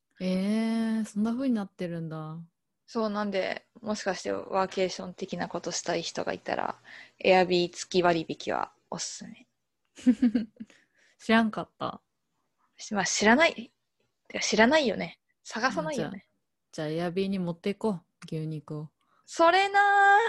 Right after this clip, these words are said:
Speaker 2: ー、けどな、ちっちゃいんよ、冷凍庫が。
Speaker 1: <laughs>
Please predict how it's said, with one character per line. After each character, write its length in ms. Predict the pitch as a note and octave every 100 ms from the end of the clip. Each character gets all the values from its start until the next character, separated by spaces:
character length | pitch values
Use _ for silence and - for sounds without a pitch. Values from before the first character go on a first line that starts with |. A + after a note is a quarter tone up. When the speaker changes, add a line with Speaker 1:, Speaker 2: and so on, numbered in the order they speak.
| -
Speaker 2:
ー、 40 |
け 120 | - -
ど 120 | -
な、 500 | - - - - - _ -
ち 120 | -
っ 40 | -
ち 160 | - F#4+
ゃ 40 |
い 140 | F4 D#4
ん 20 |
よ、 100 | C#4+
冷 200 | C#4 C#4
凍 200 | C#4 C4
庫 120 | B3
が。 340 | B3 C4 - - _ _ _ _ _ D4+
Speaker 1:
<laughs> 480 | - - - -